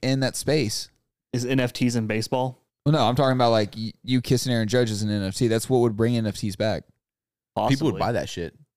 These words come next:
Speaker 3: That might be worth more than you auction the ball for.
Speaker 1: Probably.
Speaker 2: That, I mean, that's what you would have to do, 'cause it's all a business ploy. The, it's a two million dollar baseball. How can I make five million dollars off of it?
Speaker 3: Kissing Aaron Judge N F Ts.
Speaker 2: Exactly. <laughs>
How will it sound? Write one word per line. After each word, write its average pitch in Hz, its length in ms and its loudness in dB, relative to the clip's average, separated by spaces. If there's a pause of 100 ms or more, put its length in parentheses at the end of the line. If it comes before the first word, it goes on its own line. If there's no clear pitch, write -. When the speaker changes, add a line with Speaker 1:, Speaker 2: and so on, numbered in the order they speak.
(140)
Speaker 3:
That 143 120 2
might 175 140 0
be 120 100 0
worth 113 220 0
more 123 220 0
than 135 120 -2
you 104 120 -2
auction 120 240 -4
the 107 80 -4
ball 135 160 -2
for. 92 280 -10 (300)
Speaker 1:
Probably. 101 400 0
Speaker 2:
That, 127 220 -2
I - 40 -2
mean, 139 100 2
that's 127 160 -2
what 131 100 0
you 117 60 0
would 110 80 -2
have 127 180 -4
to - 80 -20
do, 95 200 -8 (460)
'cause 127 120 -4
it's 113 100 -6
all 135 140 0
a 117 60 -4
business 110 400 -2
ploy. 107 340 -4 (140)
The, 127 140 0
it's 135 140 2
a 135 60 -4
two 180 160 0
million 147 260 2
dollar 123 240 0
baseball. 117 420 -2
How 127 160 -2
can 139 120 -2
I 131 60 0
make 123 200 -4
five 123 400 -2
million 110 280 0
dollars 110 280 0
off 120 220 -2
of 98 100 -12
it? 101 140 -8 (440)
Speaker 3:
Kissing 107 320 -4
Aaron 104 180 -2
Judge 104 220 -2
N 107 120 -4
F 110 100 -6
Ts. 123 260 -6
Speaker 2:
Exactly. 120 440 -4
<laughs> 107 40 -2